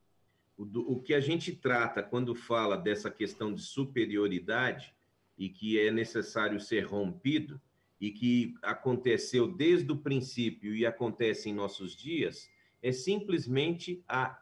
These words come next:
idolatria da identidade. Eu achei interessante o autor, e, a, colocar com estas palavras: idolatria da identidade. Então,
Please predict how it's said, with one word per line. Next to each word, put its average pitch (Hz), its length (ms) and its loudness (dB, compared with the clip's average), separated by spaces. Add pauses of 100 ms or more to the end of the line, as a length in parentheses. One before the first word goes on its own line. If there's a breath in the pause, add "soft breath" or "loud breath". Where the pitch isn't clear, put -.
idolatria 180 1400 0 (260)
da 139 180 -2
identidade. 139 960 -2 (640)
Eu 107 120 2
achei 139 220 0
interessante 165 760 0
o 135 60 4
autor, 123 520 2
e, 107 220 -6
a, 98 180 -4 (260)
colocar 127 480 2
com 127 140 -4
estas 151 320 -4
palavras: 98 720 -2 (320 soft breath)
idolatria 156 840 2
da 131 160 4
identidade. 107 880 -2 (540)
Então, 131 640 2